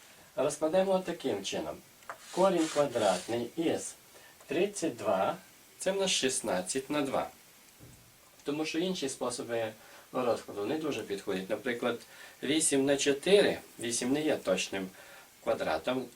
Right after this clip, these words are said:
чотири є точним квадратом. Але вісім можна знову розкласти чотири на два і ще буде один точний квадрат. Тому ми відразу розклали шістнадцять на два.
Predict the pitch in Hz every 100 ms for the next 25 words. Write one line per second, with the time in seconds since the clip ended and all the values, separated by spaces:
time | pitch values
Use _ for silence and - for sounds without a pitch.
0 | - - 160 135 98 92 - 80 - 90
1 | - 90 87 - - - 117 127 139 135
2 | - 175 180 165 160 147 147 139 151 123
3 | - - 185 - 107 117 - 110 110 110
4 | 107 - - 131 165 170 175 131 107 110
5 | 139 160 - - - - - - 123 -
6 | 139 127 147 - - 175 196 180 170 156
7 | 143 113 117 113 - 113 92 87 - 127
8 | - 131 98 92 98 95 107 95 87 85
9 | 85